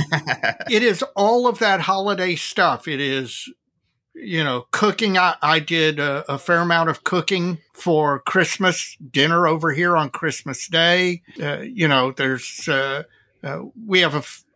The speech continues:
Speaker 2: I've got a fairly large family, so we end up going two or three places, or we have them over here as well. Then you're buying last minute gifts, and, and it's not that I don't have time off.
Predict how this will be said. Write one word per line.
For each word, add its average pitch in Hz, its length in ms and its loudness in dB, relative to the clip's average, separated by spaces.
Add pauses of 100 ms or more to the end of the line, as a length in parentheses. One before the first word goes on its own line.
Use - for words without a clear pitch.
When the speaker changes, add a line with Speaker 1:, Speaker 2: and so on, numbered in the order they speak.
Speaker 2:
I've 160 240 0
got 151 260 2
a 135 80 -4
fairly 143 460 0
large 143 440 2
family, 160 600 0
so 135 460 0
we 139 320 -2
end 143 180 0
up 147 180 0
going 139 420 2
two 143 220 -2
or 143 140 0
three 143 300 -2
places, 143 760 0
or 123 80 2
we 123 220 -6
have 131 260 0
them 139 240 2
over 131 320 -4
here 147 440 0
as 113 220 -6
well. 143 500 2 (420)
Then 131 200 0
you're 123 140 -2
buying 135 420 0
last 143 480 0
minute 160 420 0
gifts, 170 720 2
and, 123 520 -8
and 123 480 -10 (340)
it's 170 260 0
not 208 360 2
that 226 120 0
I 196 120 2
don't 277 320 2
have 175 340 -2
time 160 400 -2
off. 139 380 2